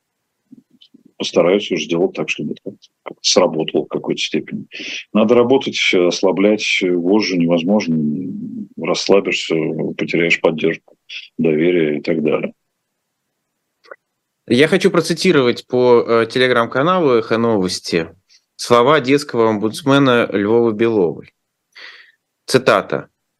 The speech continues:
Speaker 2: "Э, всех украинских детей, которые отдыхали в Краснодарском крае и задержались с возвращением,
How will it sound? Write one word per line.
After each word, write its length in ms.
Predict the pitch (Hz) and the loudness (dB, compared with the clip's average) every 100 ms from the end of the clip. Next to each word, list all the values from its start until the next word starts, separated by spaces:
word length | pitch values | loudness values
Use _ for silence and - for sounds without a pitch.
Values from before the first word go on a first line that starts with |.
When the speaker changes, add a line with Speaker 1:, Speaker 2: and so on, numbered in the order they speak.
| - | 0
Speaker 2:
"Э, 260 | 110 107 | 0 0
всех 260 | - 185 185 | 0 0 0
украинских 560 | 156 160 165 156 143 | 2 2 2 0 -4
детей, 440 | 135 160 - 165 117 | -2 -2 0 2 2
которые 420 | 107 - 117 110 | 0 2 2 2
отдыхали 500 | 110 120 - 127 107 | 2 -2 2 2 2
в 80 | - | -2
Краснодарском 720 | 101 - 117 113 113 - 117 | -4 -2 2 2 0 -4 -4
крае 460 | 113 131 123 104 98 | 0 2 2 2 0
и 180 | 95 147 | 0 0
задержались 920 | 135 131 135 131 127 135 107 92 - | 0 0 0 0 2 2 2 -2 -6
с 80 | 101 | -4
возвращением, 960 | 95 98 95 - 165 190 165 92 92 | 0 2 0 0 0 2 2 -2 -6